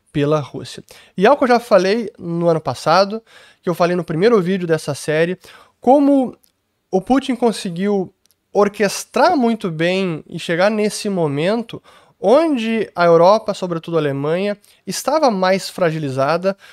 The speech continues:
com os interesses fragmentados, difusos, e ele conseguiu curvar a Europa no sentido de seguir financiando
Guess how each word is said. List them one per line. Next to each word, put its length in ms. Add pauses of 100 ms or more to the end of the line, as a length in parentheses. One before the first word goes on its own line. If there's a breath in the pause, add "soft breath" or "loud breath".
(180 soft breath)
com 200
os 100
interesses 840
fragmentados, 1160
difusos, 880 (280 soft breath)
e 100
ele 100
conseguiu 800 (180)
curvar 640
a 60
Europa 520 (220 soft breath)
no 140
sentido 500
de 180 (300 soft breath)
seguir 640 (340)
financiando 1200